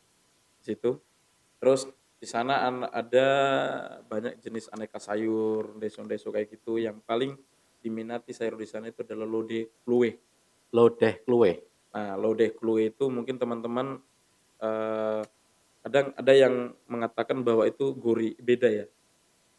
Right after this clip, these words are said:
Speaker 1: Kluwe sama gurih itu berbeda. Kalau
Speaker 2: Oh.
Speaker 1: gurih itu kan nangka, tapi kluwe itu kayak kalau aku bilang mungkin kalau di, saya di Sulawesi itu nangka timu-, eh, nangka hutan kalau nggak salah apa itu. Biasanya kayak gitu, dia lebih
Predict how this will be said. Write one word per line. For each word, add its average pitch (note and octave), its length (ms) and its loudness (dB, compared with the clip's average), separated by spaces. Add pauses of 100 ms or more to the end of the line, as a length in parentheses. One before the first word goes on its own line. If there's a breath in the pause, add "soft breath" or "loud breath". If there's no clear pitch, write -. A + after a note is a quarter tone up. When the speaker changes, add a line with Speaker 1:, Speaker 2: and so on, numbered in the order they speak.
(180)
Speaker 1:
Kluwe C3+ 400 8
sama A#2+ 280 0
gurih A#2 300 2
itu A#2+ 140 -2
berbeda. G#2+ 480 -2 (200)
Kalau A2+ 220 2
Speaker 2:
Oh. A2+ 80 2
Speaker 1:
gurih A#2+ 320 4
itu A#2 140 0
kan C3+ 340 -2
nangka, A2+ 480 -2
tapi B2+ 240 -6
kluwe A#2 380 2
itu C#3 360 0 (500)
kayak G#2+ 680 0
kalau G#2+ 160 0
aku - 140 -6
bilang A#2 320 0
mungkin A#2+ 280 -6
kalau A2 200 -2
di, A2 340 -4
saya A2 180 -6
di A2+ 240 -4
Sulawesi A2 460 -4
itu C3+ 240 -8
nangka A2+ 340 -8
timu-, B2 420 -8
eh, B2 100 -8
nangka A#2+ 220 -4
hutan B2 360 -8
kalau F#2+ 160 -8
nggak G2 100 -4
salah F#2+ 220 -4
apa - 120 -8
itu. - 200 -10 (480)
Biasanya A2 240 -8
kayak G#2 140 -2
gitu, G#2+ 160 -8
dia A#2+ 120 4
lebih A#2 300 4